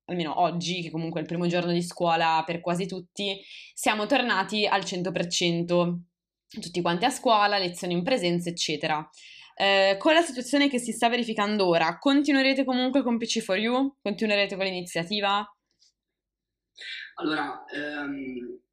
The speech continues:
Speaker 2: prendo un secondo per dire appunto sì, continueremo, ma è proprio dovuto al, a un po' al mantra di P C four U, perché appunto il nostro obiettivo non era, cioè P C four U non è la didattica a distanza a casa tua, ma è per connettere chi studia.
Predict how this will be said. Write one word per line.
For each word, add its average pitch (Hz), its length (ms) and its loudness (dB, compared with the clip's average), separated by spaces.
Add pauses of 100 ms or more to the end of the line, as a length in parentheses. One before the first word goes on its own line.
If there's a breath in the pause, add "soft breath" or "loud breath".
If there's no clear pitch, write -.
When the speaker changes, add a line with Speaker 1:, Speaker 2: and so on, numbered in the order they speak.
(300)
Speaker 2:
prendo 180 220 0
un 190 80 0
secondo 190 340 -4
per 156 160 -6
dire 147 140 -4
appunto 147 360 -6
sì, 180 220 -4
continueremo, 151 800 -4 (420 loud breath)
ma - 200 -2
è - 60 -8
proprio 165 240 -8
dovuto 151 640 -6
al, 131 340 -6 (480)
a 139 140 -8
un 143 80 -10
po' 151 100 -6
al 143 180 -6
mantra 127 440 -6
di 123 100 -12
P 123 100 -14
C - 240 -10
four 127 140 -8
U, 123 320 -6 (400)
perché 147 220 -8
appunto 160 720 -6 (100)
il 147 80 -10
nostro 170 260 -4
obiettivo 175 360 -4
non 147 180 -4
era, 135 260 -4
cioè - 160 -10
P - 60 -14
C - 140 -10
four 185 140 -2
U 180 120 0
non 156 120 -2
è 151 160 -2 (520)
la 147 160 -2
didattica 156 420 -6
a 143 40 -8
distanza 147 440 -8
a 135 60 -10
casa 143 240 -8
tua, 123 540 -10
ma 139 180 -8
è - 200 -8
per 147 160 -10
connettere 156 460 -8
chi 143 140 -12
studia. 123 500 -8